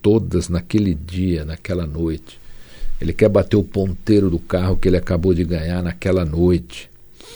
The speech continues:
É, é mais fácil ser vítima do que realista, né?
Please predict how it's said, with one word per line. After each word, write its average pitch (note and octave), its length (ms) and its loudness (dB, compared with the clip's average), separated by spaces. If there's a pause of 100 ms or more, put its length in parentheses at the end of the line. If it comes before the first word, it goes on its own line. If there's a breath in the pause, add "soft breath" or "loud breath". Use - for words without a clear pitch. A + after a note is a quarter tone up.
(1200 loud breath)
É, A#2 60 2
é E2 340 -2 (120)
mais - 180 -6
fácil B2+ 300 0
ser F2 200 2
vítima F2+ 400 0
do E2+ 100 -6
que F#2+ 100 0
realista, E2+ 600 0
né? G#2+ 160 -4